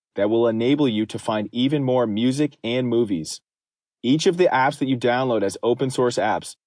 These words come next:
will be done in the same way that you did the Kodi app and the subsequent Firestarter app. They will be able to make your experience with Kodi better, more seamless, and more optimized to your device.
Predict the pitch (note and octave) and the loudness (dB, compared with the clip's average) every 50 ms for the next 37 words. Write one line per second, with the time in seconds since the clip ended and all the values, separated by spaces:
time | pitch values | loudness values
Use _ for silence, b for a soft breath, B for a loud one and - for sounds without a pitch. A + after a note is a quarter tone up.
0 | _ _ - A2+ G#2+ B2 B2+ A#2+ C#3+ D3 D#3 D#3+ C#3+ B2+ - - - C3+ C#3 D3+ | _ _ -4 -4 0 0 0 2 2 2 2 2 0 -2 -2 -2 -2 0 0 2
1 | D3+ C#3+ C#3+ C#3 C3+ C3+ A#2 A#2+ A#2+ A2+ A2+ A#2+ A#2 G#2+ G#2 - - - F3+ G3+ | 2 2 2 2 2 2 2 0 0 0 0 0 0 0 -2 -4 0 0 2 2
2 | D#3+ A#2 G2+ F#2+ F#2 F2+ E2+ _ _ _ _ - - G#2 A#2+ C3+ C#3 C3 - - | 2 2 2 2 0 -2 -4 _ _ _ _ -8 -4 -2 0 0 0 -2 0 0
3 | C#3 C3+ - D3+ C#3 - D3+ C#3+ A2+ - - - A2+ A#2 A#2+ A#2+ - - A#2 G#2+ | 0 0 0 -2 -2 0 -2 -4 -4 -6 -4 -2 0 0 0 0 -2 -2 -2 0
4 | G2+ G2+ F#2+ - E2+ E2+ - - _ _ _ _ _ _ _ _ _ _ _ _ | 0 0 -2 -4 -2 -4 -4 -6 _ _ _ _ _ _ _ _ _ _ _ _
5 | _ _ _ _ - A2+ B2 C#3 D3 C#3+ C#3 D3+ C#3+ C#3+ D#3 D#3 E3+ E3 - D3+ | _ _ _ _ -2 0 2 4 4 4 4 4 4 4 4 4 2 0 0 0
6 | C3+ C3 C#3 C3+ - C#3 B2+ A#2 - - - D3 D3+ D#3+ F3 F3 E3 - C#3+ C3 | 0 0 0 0 2 2 2 0 0 -4 -2 0 2 2 2 0 -2 -4 -6 -6
7 | - - C#3+ C#3+ C#3 B2+ A2 F2+ E2 - A2+ B2 C3+ D#3 E3 E3+ - _ _ _ | -4 0 2 2 2 2 0 -4 -2 0 0 2 2 2 0 -2 -4 _ _ _
8 | _ - - A#2 C3+ D#3+ E3 - - E3 E3+ E3 C3+ A2+ G2 - - - _ _ | _ -6 0 0 2 2 2 0 2 2 2 2 2 2 0 -2 -4 -10 _ _
9 | _ _ - A#2 B2+ C#3 D3 C#3 C#3+ D3 - B2 C3 C3+ C3+ - C3 A2+ G#2+ G#2 | _ _ -4 -2 0 2 2 4 4 4 4 4 2 0 0 -2 -2 0 0 0
10 | G#2 - - - A#2 A2+ A2+ A2 G2+ G#2 F2 G2 F2+ D2+ - - - - | -2 -4 -4 -6 -2 -2 -2 -2 -2 -2 -2 0 -2 -2 -4 -6 -12 -16